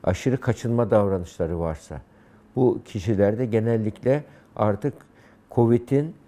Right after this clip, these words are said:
sosyal uzantısı olan, psikolojik uzantısı olan durumla karşı karşıya demektir bu kişiler.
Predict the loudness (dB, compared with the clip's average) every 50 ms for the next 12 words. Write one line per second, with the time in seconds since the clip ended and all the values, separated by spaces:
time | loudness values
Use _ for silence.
0 | _ _ _ _ _ -12 -4 -4 -4 -2 2 4 4 6 6 4 4 4 2 2
1 | 0 -4 -10 -16 -8 -4 -4 -2 -2 -4 -6 -8 -12 -18 -6 0 2 2 2 2
2 | 0 -2 -4 -2 0 2 0 0 -2 -6 -12 -10 -6 -2 0 2 2 2 2 0
3 | -4 -14 -20 _ _ _ -2 2 4 4 4 2 2 0 -2 -2 -2 -6 -14 _
4 | _ _ 2 2 2 2 2 -8 -8 -4 -4 -4 -4 -4 -6 -4 -4 -4 -4 -6
5 | -14 -20 _ _ _ -2 0 0 0 0 -4 -6 -10 -10 -10 -10 -14 _ -20 -20
6 | -20 _ -10 -10 -4 -4 -6 -4 -2 2 4 4 4 2